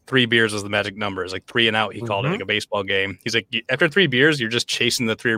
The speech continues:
Speaker 1: three beer buzz, and it never comes back, and it just, you plateau and go downhill. There's no
Speaker 2: Wise
Speaker 1: coming back
Speaker 2: man.
Speaker 1: to that three beer." Yep.
Speaker 2: Wise man.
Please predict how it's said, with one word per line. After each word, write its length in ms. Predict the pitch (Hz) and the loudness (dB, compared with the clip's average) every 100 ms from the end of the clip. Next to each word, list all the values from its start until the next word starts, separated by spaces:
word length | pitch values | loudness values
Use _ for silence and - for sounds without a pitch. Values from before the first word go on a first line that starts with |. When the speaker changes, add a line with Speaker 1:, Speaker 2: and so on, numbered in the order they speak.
| 107 | -2
Speaker 1:
three 120 | 139 | -2
beer 180 | 117 110 | 0 0
buzz, 360 | 98 92 90 - | 0 -4 -4 -6
and 100 | 113 | -2
it 60 | |
never 220 | 110 117 | 2 2
comes 220 | 117 120 104 | 2 0 0
back, 300 | 107 104 101 | 2 2 -2
and 100 | 101 | -8
it 80 | |
just, 300 | 95 104 98 | -6 -6 -6
you 60 | 104 | -8
plateau 480 | - 113 104 123 117 | 0 0 2 4 4
and 80 | 101 | 4
go 100 | 101 | 0
downhill. 480 | 101 95 98 92 - _ - | -2 -4 -6 -8 -10 _ -10
There's 200 | 110 104 | -6 -2
no 200 | 110 117 | 2 6
Speaker 2:
Wise 80 | 131 | 8
Speaker 1:
coming 140 | 135 | 8
back 120 | 113 | 6
Speaker 2:
man. 140 | 117 113 | 4 4
Speaker 1:
to 60 | 104 | -2
that 80 | - | -6
three 120 | 104 | -10
beer." 280 | 98 95 110 _ _ _ _ - | -8 -10 -12 _ _ _ _ -4
Yep. 120 | 117 | 6
Speaker 2:
Wise 280 | 131 135 127 | 6 6 4
man. 320 | 135 135 113 | 4 4 2